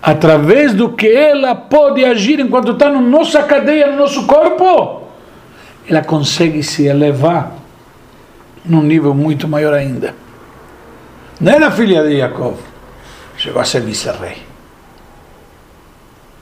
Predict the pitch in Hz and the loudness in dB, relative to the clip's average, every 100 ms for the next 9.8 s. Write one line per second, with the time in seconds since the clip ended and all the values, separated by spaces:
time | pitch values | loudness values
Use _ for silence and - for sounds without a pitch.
0 | - _ - - - - - 156 139 151 | -20 _ -20 -20 -20 -20 -10 -4 0 0
1 | 143 143 - 139 185 202 127 - - - | 2 0 0 0 0 -2 -4 -12 -20 -20
2 | - - - 156 147 147 160 160 156 143 | -20 -10 -4 0 0 2 0 0 -2 -2
3 | 120 139 151 - - 143 143 165 165 156 | 0 0 -2 -6 -6 -2 0 -2 -4 -4
4 | 156 160 139 - - - - - - 170 | -4 -4 -6 -10 -20 -20 -18 -16 -6 2
5 | 170 160 160 151 135 202 302 226 160 220 | 2 4 2 2 4 4 4 2 0 -2
6 | - 190 202 175 165 160 160 160 196 185 | 0 0 0 0 2 2 2 2 2 0
7 | 175 - 151 156 220 180 - - - - | -4 -2 0 2 0 0 0 -4 -16 -6
8 | 156 170 165 180 208 226 208 196 220 220 | 0 0 2 0 0 0 -2 0 0 2
9 | 220 226 220 214 190 233 175 | 0 2 2 2 0 -2 -4